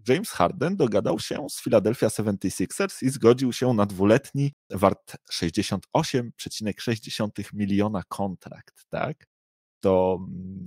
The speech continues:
troszkę niespodziewane w związku z tym, że Harden mógł podpisać ten kontrakt z Philly dużo większy, na dużo dłużej.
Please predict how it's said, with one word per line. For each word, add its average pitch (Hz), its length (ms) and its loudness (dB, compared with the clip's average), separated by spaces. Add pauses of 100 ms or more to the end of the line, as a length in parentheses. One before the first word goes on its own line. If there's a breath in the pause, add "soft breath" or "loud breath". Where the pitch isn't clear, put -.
troszkę 123 480 0
niespodziewane 101 1000 2 (100)
w 90 80 -10
związku 104 480 -2
z - 100 -10
tym, 101 200 0
że 104 280 4
Harden 95 480 2
mógł 113 380 -4
podpisać - 640 -2
ten 120 160 -2
kontrakt - 600 -4
z - 120 -12
Philly 90 280 -2
dużo 87 300 -6
większy, 151 400 0
na - 120 -16
dużo 98 280 0
dłużej. 95 580 0